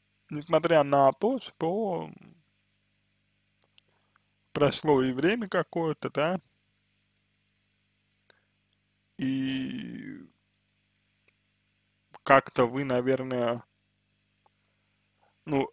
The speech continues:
решили этот вопрос, э, ну, как мне кажется. Вот. Но ситуация не, э, не решена по-прежнему. Значит, что?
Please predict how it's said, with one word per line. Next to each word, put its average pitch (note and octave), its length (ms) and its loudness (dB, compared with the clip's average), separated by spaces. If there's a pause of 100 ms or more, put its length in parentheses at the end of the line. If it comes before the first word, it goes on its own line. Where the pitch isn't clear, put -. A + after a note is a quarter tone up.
решили E3+ 520 0
этот A3+ 200 -2
вопрос, F#3 720 0 (100)
э, E3+ 60 -14 (640)
ну, C3+ 320 -6
как - 260 -6
мне C3+ 360 -4 (100)
кажется. A#2 480 0 (1900)
Вот. B2+ 760 0 (640)
Но C#3+ 220 -2
ситуация G3+ 440 0
не, D#3+ 400 0 (540)
э, C3 540 8 (200)
не E3 300 0
решена E3+ 500 -4 (220)
по-прежнему. - 640 -2 (2500)
Значит, C3+ 560 2
что? - 380 -6